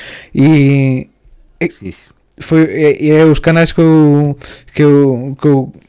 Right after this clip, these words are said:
Speaker 1: até, até hoje eu, eu sinto uma ligação. Mesmo que eu tive muito tempo sem aparecer no teu canal, ou, e mesmo no do Moraes, foi igual. Eu sempre tentei dar sub, mas houve uma altura que não pude. Eu, pulsões, eh,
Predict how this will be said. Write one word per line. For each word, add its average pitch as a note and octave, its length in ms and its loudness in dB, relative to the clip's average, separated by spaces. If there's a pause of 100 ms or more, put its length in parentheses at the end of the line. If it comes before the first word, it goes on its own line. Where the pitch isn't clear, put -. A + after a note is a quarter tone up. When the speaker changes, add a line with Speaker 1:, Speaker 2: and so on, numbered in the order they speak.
Speaker 1:
até, D3+ 180 -2 (200)
até F3 320 -2
hoje F#3+ 280 2
eu, F#3 60 -4 (140)
eu E3+ 100 -2
sinto F3+ 260 -4
uma E3+ 140 -2
ligação. D#3+ 720 -2 (520)
Mesmo E3 320 0
que - 120 -6
eu D3+ 500 4
tive C#3 200 -2
muito C#3+ 280 -2
tempo C#3+ 220 -4
sem D3+ 180 -4
aparecer D3 360 -4
no C#3 80 -6
teu C3 160 -6
canal, C#3 420 -4
ou, C3+ 400 -4 (160)
e C3 160 -4
mesmo C3 260 0
no C3+ 80 0
do B2 160 -2
Moraes, B2+ 560 -2 (340)
foi C3 200 -4
igual. B2 420 -2 (300)
Eu A2+ 80 -4
sempre D#3 240 -2
tentei D3 320 0
dar C#3 160 0
sub, E3+ 320 -4
mas C#3 220 -4
houve A#2+ 260 -4
uma A#2+ 100 -4
altura C3+ 320 2
que - 120 -4
não C#3+ 160 2
pude. A3 280 -4 (480)
Eu, B2 720 -2 (1080)
pulsões, D3 480 -2
eh, C3+ 320 -6